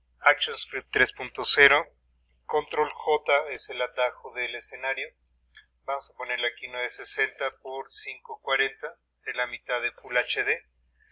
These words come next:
Normalmente las pruebas se hacen a ese tamaño, cuando ya están bien,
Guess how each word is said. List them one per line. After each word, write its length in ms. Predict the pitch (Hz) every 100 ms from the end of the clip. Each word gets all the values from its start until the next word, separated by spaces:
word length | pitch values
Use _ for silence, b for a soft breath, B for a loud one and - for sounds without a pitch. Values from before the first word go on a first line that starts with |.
| b b
Normalmente 540 | 131 131 151 156 - 156
las 160 | 147
pruebas 360 | - 143 143 139
se 100 | 139
hacen 280 | 131 143 131
a 60 |
ese 200 | 123 135
tamaño, 440 | - 135 143 135 127
cuando 300 | 131 117 117
ya 260 | 123 123
están 340 | 123 - 135 127
bien, 180 | 139